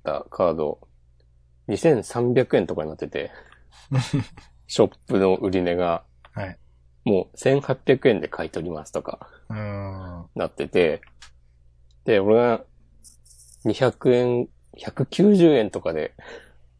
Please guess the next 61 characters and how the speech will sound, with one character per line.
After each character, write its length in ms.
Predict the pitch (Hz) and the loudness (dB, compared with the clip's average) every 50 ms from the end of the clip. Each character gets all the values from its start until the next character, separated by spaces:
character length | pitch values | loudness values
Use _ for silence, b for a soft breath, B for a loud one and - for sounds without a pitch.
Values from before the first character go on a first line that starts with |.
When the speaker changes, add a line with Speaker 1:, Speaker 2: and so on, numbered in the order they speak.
| _ _ _ _ _ | _ _ _ _ _
Speaker 2:
う 60 | - 101 | -10 -8
ん。 240 | 95 92 87 101 - | -8 -8 -10 -12 -8
Speaker 1:
買 140 | - - 98 | -6 -6 -6
っ 40 | - - - | -6 -6 -6
た 120 | - 92 | -6 -4
カ 220 | - - 101 98 95 | 0 0 0 0 0
ー 40 | |
ド 120 | 87 85 82 | 0 -2 0
も、 340 | 90 104 101 92 82 85 _ _ _ _ _ _ - | 2 2 2 2 0 -2 _ _ _ _ _ _ -14
Speaker 2:
う 60 | 101 | -12
ん。 180 | 92 87 87 - _ _ _ _ - | -12 -12 -14 -18 _ _ _ _ -4
Speaker 1:
九 260 | - - 113 110 107 | 2 4 4 4 4
百 540 | 104 117 110 98 - - 120 104 101 101 98 | 4 2 0 -2 -2 -2 0 2 2 2 0
八 280 | - - 104 - - 107 | -2 -8 -6 -4 -2 0
十 220 | 104 117 110 101 | 2 4 4 4
円 160 | 92 82 82 80 | 2 0 -4 -6
と 80 | 92 | -6
か 80 | 82 82 | -6 -6
な 80 | 82 | -6
っ 20 | 85 | -8
て 60 | - | -8
た 160 | - 107 101 101 | -6 -4 -4 -4
り 60 | 98 | -4
し 120 | 98 95 | -4 -4
て。 140 | 92 76 69 | -4 -4 -4
Speaker 2:
あ 40 | 76 | -4
ー。 680 | 92 90 92 90 87 87 85 87 87 85 82 85 92 - _ _ _ _ _ - - _ _ _ _ _ _ _ _ _ _ _ _ _ - | -6 -8 -8 -8 -8 -10 -10 -10 -10 -10 -10 -12 -14 -16 _ _ _ _ _ -20 -20 _ _ _ _ _ _ _ _ _ _ _ _ _ -6
Speaker 1:
だ 100 | - 110 | -6 -6
っ 20 | |
て 140 | - - - | -6 -6 -12
さ、 380 | - - - 78 78 73 - - _ _ _ _ _ b b b b b b b b b b b b b - - | -10 -8 -6 -6 -6 -6 -8 -10 _ _ _ _ _ b b b b b b b b b b b b b -4 0
カ 180 | - 208 233 | 2 2 4
ー 40 | 233 | 4
ド 100 | 185 135 | 4 4
の 140 | 110 101 92 | 4 2 2
能 300 | 92 110 120 123 127 113 | 2 2 4 4 4 4
力 260 | 101 92 - - - | 2 0 -4 -8 -8
は 180 | 80 80 78 78 - | -6 -6 -6 -8 -6
変 120 | - - 117 | -2 0 0
わ 80 | 160 | 0
っ 40 | - | 0
て 140 | _ - 202 | _ 2 4
な 160 | 180 185 196 | 4 6 4
い 140 | 202 170 117 | 4 4 2
わ 100 | 92 - | 0 -2
け 120 | - - | -2 -4
で 60 | 80 76 | -6 -6
す 140 | - - | -8 -10
よ。 140 | - - - - _ _ _ _ _ - | -10 -12 -12 -16 _ _ _ _ _ -20
Speaker 2:
そ 260 | - - - 113 107 | -16 -10 -8 -8 -6
う 20 | |
で 80 | 95 92 | -6 -8
す 220 | - - - - | -12 -12 -10 -6
ね。 320 | 104 110 123 120 101 87 - _ _ _ _ _ - - _ _ - | -4 -2 -2 -2 -2 -4 -8 _ _ _ _ _ -20 -20 _ _ -10
Speaker 1:
当 80 | 107 | -6
た 120 | - - 101 | -4 -2 -2
り 80 | 95 | -2
前 160 | 98 95 95 | -2 -4 -4
だ 80 | 90 87 | -4 -4
け 100 | - - | -2 -2
ど。 240 | 76 73 71 - | -2 -4 -4 -8